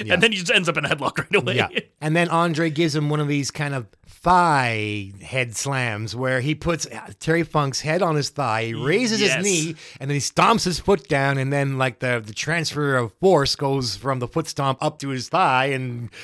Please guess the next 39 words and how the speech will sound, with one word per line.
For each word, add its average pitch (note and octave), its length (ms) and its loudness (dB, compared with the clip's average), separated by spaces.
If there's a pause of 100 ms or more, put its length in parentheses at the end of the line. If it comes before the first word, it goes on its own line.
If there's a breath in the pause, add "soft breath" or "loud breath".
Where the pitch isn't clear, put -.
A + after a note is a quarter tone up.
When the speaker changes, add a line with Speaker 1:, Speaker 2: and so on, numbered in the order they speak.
(180 loud breath)
Speaker 1:
Terry C3 200 2
takes E3+ 200 2
a A#3 40 -4
bump. D4+ 280 6 (180)
<laughs> F#3 160 2
Speaker 2:
Yeah, G#3 340 4
one E3 160 2
of D#3+ 120 -4
the E3 220 -4
incredible, D3 880 -2
uh, B2+ 360 -4
you D3 120 -8
know, A#2+ 160 -10 (100)
s-, - 100 -10 (200)
stand-up D3+ 480 0
arcade E3 520 0 (240)
video F#3+ 240 -2
games C#3 220 -2
from C#3+ 80 -10
the B2+ 80 -6
eighties, C3+ 400 -2
W C#3 420 -4
W D#3+ 100 4
F G3+ 140 4
one, B2+ 280 0 (340 loud breath)
Andre D#3 280 2
had D3 160 2
that B2+ 160 0
move D3 220 -2
in A#2+ 80 -6
that A#2 160 -6
game. A#2 300 0
Speaker 1:
Oh, B2+ 200 -2
right. C#3+ 400 2
So C#3+ 200 4
he E3+ 100 2
did. E3 380 2
Speaker 2:
Yeah. C#3+ 200 -6 (380 loud breath)
Speaker 1:
And B2+ 120 -8